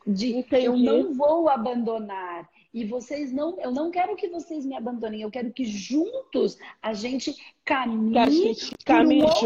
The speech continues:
Speaker 2: junto,
Speaker 1: caminho.
Speaker 2: por um outro
Speaker 1: Por um
Speaker 2: caminho,
Speaker 1: caminho
Speaker 2: em prol da,
Speaker 1: diferente.
Speaker 2: da,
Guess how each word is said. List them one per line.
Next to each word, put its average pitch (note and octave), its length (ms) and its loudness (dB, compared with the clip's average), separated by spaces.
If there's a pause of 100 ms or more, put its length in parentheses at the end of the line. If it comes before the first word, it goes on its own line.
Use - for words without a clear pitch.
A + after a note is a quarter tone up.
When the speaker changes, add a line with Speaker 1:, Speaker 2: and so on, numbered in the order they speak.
Speaker 2:
junto, A#3+ 160 2
Speaker 1:
caminho. F4 760 -4
Speaker 2:
por B3+ 200 4
um B3+ 100 4
outro C4+ 340 4
Speaker 1:
Por C#4 100 -4
um C#4 40 6
Speaker 2:
caminho, C4+ 540 4 (100)
Speaker 1:
caminho G4 180 -12
Speaker 2:
em C#4+ 320 4
prol C4+ 340 4
da, D#4 280 4
Speaker 1:
diferente. A#3+ 80 -6
Speaker 2:
da, B3+ 200 4